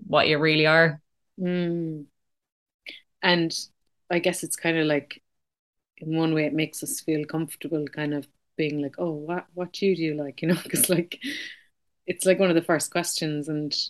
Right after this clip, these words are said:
Speaker 2: I actually remember, like, when I went traveling on the big trip and I never, I didn't have a job, you know, like, I left. And I actually got a real kick out of people asking me, 'cause they'd be like, "What do you do?" And I'd be like,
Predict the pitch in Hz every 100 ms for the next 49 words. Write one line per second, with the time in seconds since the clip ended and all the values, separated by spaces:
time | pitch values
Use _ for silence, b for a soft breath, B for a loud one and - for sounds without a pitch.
0 | _ _ _ _ _ - 165 160 151 -
1 | 160 147 151 151 151 147 - - _ _
2 | _ 165 160 160 151 143 160 160 160 156
3 | 151 143 151 170 - - 151 - - _
4 | _ - 156 147 143 151 156 156 156 147
5 | 151 147 147 139 _ _ _ - 180 165
6 | 151 151 190 160 147 147 147 143 143 147
7 | 151 147 175 151 160 - - - b b
8 | b b b _ - 175 175 170 170 -
9 | - 165 170 156 165 180 170 151 - 180
10 | 175 - - - _ _ 165 160 175 170
11 | 160 180 165 - 190 226 269 - 180 180
12 | 180 208 202 - 202 175 165 175 170 165
13 | 151